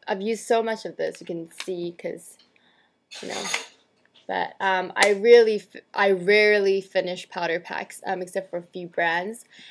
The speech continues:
And I think this one is, um, something that I really like from The Face Shop. I usually never like anything from The Face Shop, not that much powders, 'cause it usually turns out a bit white and not natural looking. So,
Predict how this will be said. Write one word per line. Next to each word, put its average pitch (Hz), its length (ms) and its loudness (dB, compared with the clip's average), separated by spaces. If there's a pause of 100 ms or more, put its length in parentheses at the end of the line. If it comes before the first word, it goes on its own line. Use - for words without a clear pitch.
And 185 100 -6
I 190 60 -2
think 196 260 -6
this 190 180 -8
one 196 200 -4
is, 175 260 -4
um, 170 380 -10 (760)
something 196 380 -6
that 180 100 0
I 170 40 -2
really 180 260 -4
like 170 260 -4
from 175 240 -8
The 170 80 -14
Face 175 220 -6
Shop. - 200 -12
I 208 60 2
usually 233 380 -2
never 190 360 4
like 170 400 -2 (380)
anything 180 600 -2 (880)
from 190 180 -2
The 175 100 -6
Face 175 280 -4
Shop, - 200 -8
not 190 260 -2
that - 120 -2
much - 200 -10
powders, 170 520 0
'cause 175 240 -6 (380)
it 202 60 6
usually 214 460 0
turns 196 360 -4
out 180 160 2
a - 20 -10
bit 175 260 -10
white 175 460 -4 (380)
and 170 420 -8
not 185 340 -4
natural 175 380 -6
looking. 180 380 -6
So, 170 360 -8